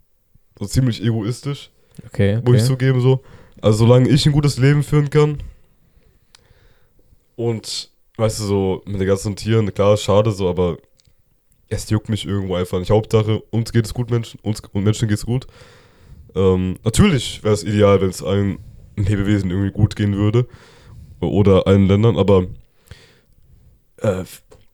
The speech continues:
Speaker 1: dass ich da Angst bekommen würde, würde erst anfangen, wenn es wirklich um mich, also wenn's wirklich mich betreffen würde. Und was ich in Deutschland wirklich,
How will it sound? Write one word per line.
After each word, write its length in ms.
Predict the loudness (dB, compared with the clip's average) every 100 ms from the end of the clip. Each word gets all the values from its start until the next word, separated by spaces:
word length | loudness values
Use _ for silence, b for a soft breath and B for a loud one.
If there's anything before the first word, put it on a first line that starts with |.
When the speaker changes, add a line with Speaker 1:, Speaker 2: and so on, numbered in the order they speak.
| -20 -4
Speaker 1:
dass 140 | 0 2
ich 60 |
da 100 | 0
Angst 260 | 2 2 4
bekommen 320 | 4 4 4
würde, 400 | 4 4 4 2 -2 _ _ _ _ _ _ -2
würde 200 | 2 4
erst 220 | 4 4
anfangen, 380 | 0 2 4 4
wenn 140 | 4
es 360 | 2 -2 -10 -14 -6
wirklich 320 | -2 -2 -2
um 120 | -2
mich, 300 | -4 -6 -4
also 140 | 0
wenn's 200 | 2 2
wirklich 400 | 0 2 -2 -2
mich 240 | -2 -2 -2
betreffen 460 | -4 0 0 -2
würde. 280 | -4 -2 -2 B B B B B _
Und 100 | -4
was 140 | -2 -2
ich 160 | -8
in 140 | -6 -4
Deutschland 720 | 2 2 2 0 0 0 -4
wirklich, 580 | -8 -8 -12 -14 -16